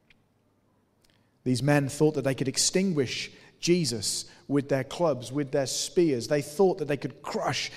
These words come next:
this little uprising, put it to an end.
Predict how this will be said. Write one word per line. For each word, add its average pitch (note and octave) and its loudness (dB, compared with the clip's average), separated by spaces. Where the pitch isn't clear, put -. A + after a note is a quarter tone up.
this E3 2
little E3 4
uprising, C#3+ 0
put F#3+ 8
it F#3+ 4
to F3 8
an F3 6
end. D#3 2